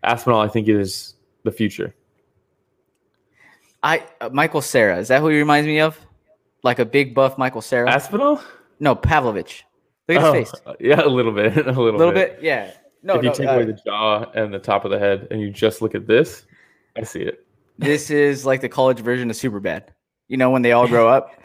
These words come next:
Speaker 1: <laughs>
Speaker 2: this
Speaker 1: Yeah.
Speaker 2: is it. But, uh,
Speaker 1: <laughs>
Speaker 2: no, dude, Aspinall, I've said it before and I'll say it again, man. This is, uh, the new generation of heavyweights.
Speaker 1: Yeah.
Speaker 2: Where they're able to move around like light heavyweights and in some cases middleweights,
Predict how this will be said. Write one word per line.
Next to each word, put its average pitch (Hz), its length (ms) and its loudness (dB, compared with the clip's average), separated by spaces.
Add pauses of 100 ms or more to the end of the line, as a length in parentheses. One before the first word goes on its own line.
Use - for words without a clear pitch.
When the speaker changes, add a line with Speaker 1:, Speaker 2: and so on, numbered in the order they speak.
Speaker 1:
<laughs> - 200 -20
Speaker 2:
this 139 200 4
Speaker 1:
Yeah. 117 100 0
Speaker 2:
is 123 40 2
it. 117 140 -2 (380)
But, 147 200 2
uh, 135 300 2 (120)
Speaker 1:
<laughs> - 120 -20
Speaker 2:
no, 160 260 -2
dude, 156 160 -6
Aspinall, 139 540 0
I've - 100 -2
said 170 140 0
it 135 40 -10
before 127 220 -4
and 127 80 -2
I'll 113 60 -2
say 120 140 -8
it 110 40 -8
again, 104 220 -8
man. 101 100 -12
This 127 160 -10
is, 131 340 -10 (180)
uh, 113 260 2 (260)
the 135 160 0
new 143 300 2
generation 127 580 0
of 110 80 0
heavyweights. 127 760 -2 (520)
Speaker 1:
Yeah. 110 220 4
Speaker 2:
Where 127 100 2
they're 127 200 2
able 143 280 2
to 139 80 2
move 135 220 -2
around 127 340 0
like 127 160 -2
light 120 300 -2
heavyweights 147 540 -2
and 113 120 -6
in 110 80 -6
some 131 220 -6
cases 120 320 -8
middleweights, 135 680 -2